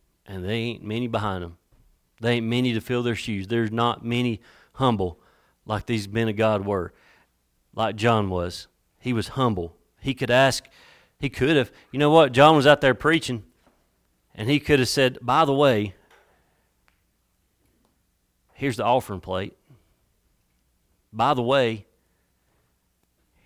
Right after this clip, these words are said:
here's that trumpet we talked about." Remember we were talking to the widow's mite about pitching the mite and the trumpet and the sound it makes? "Here's my offering plate. Here's a hat. Here's a basket.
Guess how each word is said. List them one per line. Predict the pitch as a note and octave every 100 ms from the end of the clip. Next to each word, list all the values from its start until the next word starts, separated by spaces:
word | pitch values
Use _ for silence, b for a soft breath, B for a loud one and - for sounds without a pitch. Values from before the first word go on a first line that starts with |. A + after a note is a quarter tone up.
| _ _
here's | C3 B2+
that | B2 A2+
trumpet | - C3+ A#2 A2
we | G#2
talked | A2 G#2
about." | A2+ A2
Remember | G#2+ A2 A2
we | A2
were | G#2+
talking | A#2 A2+ G#2
to | G#2 G2 -
the | - G2+ G2
widow's | A#2 B2 G#2+
mite | A2+ A2+ A2+ -
about | A2 G#2+ -
pitching | B2+ A#2 A2+
the | G#2+
mite | A2 A2
and | G#2+
the | G2
trumpet | B2 A#2+ A2+ - - _
and | G2+
the | E2+
sound | A#2+ A#2+
it | A#2
makes? | A#2+ B2 B2 - _ _ _ _ _ _ _ _ _ _ _
"Here's | - D3 F3 C#3
my | C#3+
offering | B2 C#3 - A2+
plate. | - G#2 G#2 - _
Here's | C3+ D3+
a | B2
hat. | B2+ B2+ A#2+
Here's | A#2 C#3+
a | A#2
basket. | C3 C3 - G#2+